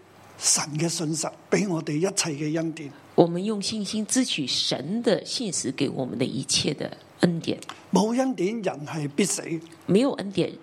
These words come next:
Speaker 2: 人必死。
Speaker 1: 但係神卻係信實，佢又要拯救我哋。
Speaker 2: 但是神是信實，他要拯救我們。
Speaker 1: 但我哋呢，點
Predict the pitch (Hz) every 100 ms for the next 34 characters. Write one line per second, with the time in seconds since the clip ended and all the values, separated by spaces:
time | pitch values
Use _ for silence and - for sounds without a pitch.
0 | - 139 147 - 180 - - - - 180
1 | 185 175 - 185 175 175 165 - 160 156
2 | 147 170 170 170 - 160 165 143 - 160
3 | 165 151 147 160 165 156 156 156 131 135
4 | 135 143 160 151 165 - 165 220 269 311
5 | 226 - 143 165 160 151 151 - - 165
6 | - - - 175 165 170 196 175 160 185
7 | - 170